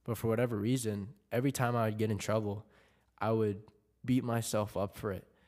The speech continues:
And I would call myself stupid, a failure, unworthy, all of those things, down to the smallest thing, down to the smallest thing.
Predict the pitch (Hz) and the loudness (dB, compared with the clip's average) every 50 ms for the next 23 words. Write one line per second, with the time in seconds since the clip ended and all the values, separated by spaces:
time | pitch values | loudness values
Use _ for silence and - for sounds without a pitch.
0 | _ _ _ _ _ _ _ - 104 101 95 - 104 107 104 107 - - - 101 | _ _ _ _ _ _ _ -8 -6 -6 -6 -4 -2 -2 -2 -2 -2 -4 -4 -4
1 | 101 101 101 101 - - 95 95 101 - - - - 117 107 101 - - 107 101 | -2 -2 -4 -4 -4 -4 -4 -6 -4 -4 -6 -4 -2 -2 -2 -2 -2 -2 -2 -2
2 | 98 95 98 117 117 - _ _ - - 120 - - - 107 104 101 104 101 101 | -2 -4 -6 -8 -12 -18 _ _ -20 -16 -14 -10 -8 -6 -4 -4 -4 -4 -4 -6
3 | 98 101 101 104 104 - _ _ _ _ _ - - 110 110 107 101 101 107 107 | -6 -6 -8 -10 -12 -16 _ _ _ _ _ -8 -4 -2 -2 0 0 0 0 2
4 | 107 101 98 107 107 104 98 95 - _ _ _ _ _ _ _ - - 113 120 | 0 0 -2 -2 -4 -4 -6 -8 -10 _ _ _ _ _ _ _ -2 0 2 2
5 | 117 113 113 107 107 - - 110 104 95 98 - - - _ _ - - 107 117 | 2 2 2 2 0 0 -2 -2 -2 -2 -4 -8 -12 -18 _ _ -6 -2 0 0
6 | 139 147 - 139 127 - - - - 110 107 113 117 104 98 - - 87 87 80 | 0 0 0 0 0 0 -2 -2 0 0 2 2 2 0 0 -2 -4 -6 -6 -8
7 | - - - _ _ _ _ _ _ _ - 113 113 110 123 113 107 - - - | -8 -12 -18 _ _ _ _ _ _ _ -6 -6 -4 -4 -4 -4 -4 -4 -4 -4
8 | 110 104 104 104 92 92 - - - - - - - | -4 -2 -2 -2 -4 -6 -8 -8 -10 -10 -12 -12 -16